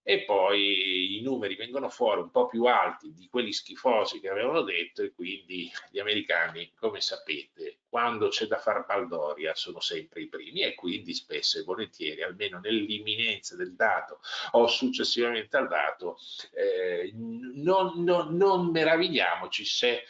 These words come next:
eh, i mercati, gli indici continueranno magari per qualche minuto almeno a rimbalzare proprio perché i dati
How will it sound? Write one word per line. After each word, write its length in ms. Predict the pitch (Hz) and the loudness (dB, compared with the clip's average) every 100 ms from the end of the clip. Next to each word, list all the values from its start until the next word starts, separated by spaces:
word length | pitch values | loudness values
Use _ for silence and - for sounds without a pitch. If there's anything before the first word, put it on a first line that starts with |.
| - - | -18 -10
eh, 200 | 113 107 | 0 0
i 180 | 113 120 | 2 0
mercati, 720 | 160 131 - 90 98 127 107 | 0 -2 2 4 4 2 -2
gli 280 | 92 110 113 | -6 -4 -4
indici 420 | 95 85 - 87 | -6 -6 -6 -6
continueranno 840 | - 107 - 117 117 127 110 - 85 | -8 -8 -6 -2 2 2 2 -2 -8
magari 480 | 92 113 110 95 78 - _ - | -2 2 2 2 -2 -6 _ -8
per 160 | 87 - | -8 -2
qualche 340 | 113 117 107 | 0 0 -4
minuto 460 | 98 120 156 85 85 | -4 2 2 2 -4
almeno 600 | 85 87 80 78 78 - | -4 -6 -6 -8 -12 -4
a 340 | 113 101 98 | 0 2 0
rimbalzare 1040 | 95 131 156 185 - - 82 76 73 82 - | 0 -2 2 0 0 0 0 0 0 -4 0
proprio 380 | 113 104 90 | 2 2 0
perché 360 | 87 107 - - | -2 -4 -4 -10
i 540 | 76 92 90 80 95 | -4 -2 0 -2 -6
dati 580 | 104 73 69 - 85 80 | -2 0 0 -4 -12 -12